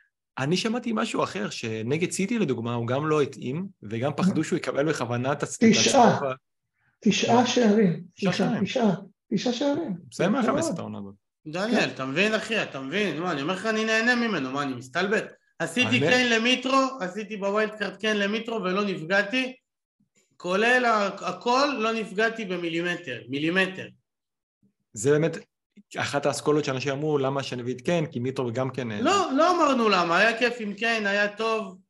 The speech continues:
Speaker 3: כל דבר ל-, לאיתו, אסור, אה, להגיד למה.
Speaker 1: אתה אומר, היה נחמד.
Speaker 3: כן.
Speaker 1: אה,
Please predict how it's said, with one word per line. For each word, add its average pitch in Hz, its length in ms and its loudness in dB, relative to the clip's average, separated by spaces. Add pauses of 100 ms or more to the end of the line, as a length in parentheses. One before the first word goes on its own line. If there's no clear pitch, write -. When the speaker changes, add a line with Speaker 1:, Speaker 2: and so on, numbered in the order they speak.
(520)
Speaker 3:
כל 285 280 2
דבר 262 300 0
ל-, 226 180 2
לאיתו, 190 500 -2
אסור, 220 380 -8
אה, 170 400 -2
להגיד 143 300 -4
למה. 127 280 -6 (1040)
Speaker 1:
אתה 131 120 -6
אומר, 127 200 -4
היה 127 160 -2
נחמד. 117 420 -8 (320)
Speaker 3:
כן. 120 60 -10
Speaker 1:
אה, 120 720 0